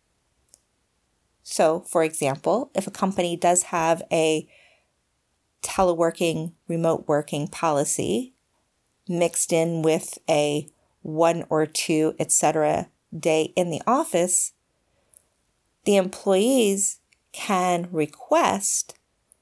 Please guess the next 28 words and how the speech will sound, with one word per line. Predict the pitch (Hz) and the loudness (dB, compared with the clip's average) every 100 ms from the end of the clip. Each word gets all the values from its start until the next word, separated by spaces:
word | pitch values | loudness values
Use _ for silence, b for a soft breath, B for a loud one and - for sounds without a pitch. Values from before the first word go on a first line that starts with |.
| _ _ _ _ _ _ _ _ | _ _ _ _ _ _ _ _
an | 196 | -2
exception | 175 - 277 269 - 190 190 | -2 -2 0 0 0 -2 -2
so | 196 | -2
that | 175 180 | -2 0
they | 175 175 | 0 -2
can | 190 | -2
work | 175 160 - _ - | -2 -2 -4 _ -4
from | 208 233 | -2 0
home | 202 165 180 - | -2 -2 -4 -2
one | 202 | 0
hundred | 185 160 170 | 0 -2 -4
percent. | 196 - 262 - - _ _ _ _ _ _ _ _ _ _ _ - | -4 -2 -4 -4 -12 _ _ _ _ _ _ _ _ _ _ _ -2
And | 202 | 0
as | 185 190 | 2 2
long | 190 190 | 0 0
as | |
it's | 196 - | 0 0
documented | 185 190 - 185 180 185 - | 0 0 -2 -2 0 0 -2
and | 170 | -4
approved | 156 - 294 240 220 311 - - _ _ _ _ _ _ _ _ _ _ - | -6 0 2 4 4 0 -6 -16 _ _ _ _ _ _ _ _ _ _ -2
and | 220 185 | 0 2
renewed | 185 180 196 196 - _ _ - | 0 2 4 2 0 _ _ -2
over | 180 175 175 | 0 2 2
a | |
certain | 175 170 156 | 2 -2 -2
amount | 165 156 151 | -4 -4 -6
of | - | -8
time, | - 320 214 196 226 | -4 -2 0 0 -2